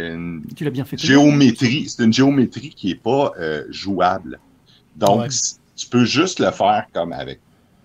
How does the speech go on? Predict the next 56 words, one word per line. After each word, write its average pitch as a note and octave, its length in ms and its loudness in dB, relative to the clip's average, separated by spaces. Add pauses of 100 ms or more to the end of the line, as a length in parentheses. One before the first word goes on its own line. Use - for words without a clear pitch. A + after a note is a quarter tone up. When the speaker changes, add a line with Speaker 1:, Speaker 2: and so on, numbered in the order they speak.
(140)
Speaker 1:
un F#2+ 100 -8
Collector's F#2 500 -4
Edition F2+ 380 -6
ou A#2+ 120 0
un G2 80 -2
microscale. F2+ 600 -6 (520)
Puis, A2+ 220 -2 (460)
je - 140 -8
me G2+ 80 -2
suis - 200 -6
dit, C#3 220 -8 (100)
ils F#2+ 60 -10
le F#2 60 -6
feront A#2+ 220 2
jamais. B2 500 2 (400)
Ils F#2 80 -2
ont F#2+ 100 2
fait B2+ 220 -2
passer C3+ 300 0
au D3+ 180 0
vote C#3 220 0
le A2 120 0
monde C3 340 0
pour F2+ 140 -6
le, E2+ 220 -4
le, D2+ 200 -8
le, C2+ 180 -12 (240)
quand F2+ 200 -4
ils G#2 40 -6
ont E2 100 -2
fait B2 200 -6
le G#2+ 80 -2
gunship, D#2+ 540 -6
ils - 40 -12
ont D2+ 80 -8
fait A2+ 180 -8
passer A2+ 340 -2
au B2+ 120 -2
vote, A#2 320 0
Nébulon A#2 460 0
était A#2+ 140 -4
dans G2+ 100 -8
les F2+ 100 -8
choix, C3+ 320 -8
il D#2 60 -16
a D2 40 -18
pas - 200 -4
été G2+ 200 -4
choisi. D#2 340 -8 (680)
Speaker 2:
Ah. - 40 -18 (120)
Speaker 1:
Fait G2 100 -2
que F2+ 60 -4
je F#2+ 80 -4
me G#2 140 0
dis, B2+ 420 -6 (140)
pff, - 300 -18